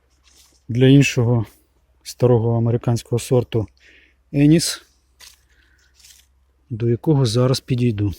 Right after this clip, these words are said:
Так само в низині росте Еніс. Це шестирічний штамп.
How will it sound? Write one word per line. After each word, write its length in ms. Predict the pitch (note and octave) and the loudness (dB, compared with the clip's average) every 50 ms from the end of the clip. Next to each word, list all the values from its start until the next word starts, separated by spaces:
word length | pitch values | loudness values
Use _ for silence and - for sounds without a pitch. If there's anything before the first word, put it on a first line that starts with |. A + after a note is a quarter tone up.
| - - _ _ _ _ _ _ _ _ _ _ _ - - - _ _ - - _ _ _ | -14 -20 _ _ _ _ _ _ _ _ _ _ _ -20 -20 -20 _ _ -20 -20 _ _ _
Так 180 | - - C3+ - | -2 -2 0 2
само 300 | - - D#3 D3 C#3+ C#3 | 2 4 6 6 8 8
в 40 | C#3 | 8
низині 460 | C#3 C#3 C3+ A#2+ C3+ D3+ C#3 C3+ C3+ | 6 6 6 4 4 6 6 6 6
росте 540 | B2+ C3 - - - - C3+ B2+ A#2+ A2 - - - - | 6 4 2 0 0 2 2 4 4 2 0 -4 -2 2
Еніс. 500 | B2+ C#3+ D3+ D#3+ E3+ - - - - - _ _ _ _ _ _ _ _ _ _ _ | 4 6 6 6 4 2 0 -4 -8 -12 _ _ _ _ _ _ _ _ _ _ _
Це 160 | - - B2+ | -4 -2 -2
шестирічний 680 | - - B2+ - - - B2+ A#2 A2+ - - - A#2 G#2+ | -2 0 -2 -2 0 0 0 0 0 -2 -2 -2 -2 -2
штамп. 360 | - - - D#3+ F3 F3 | 0 2 4 4 4 2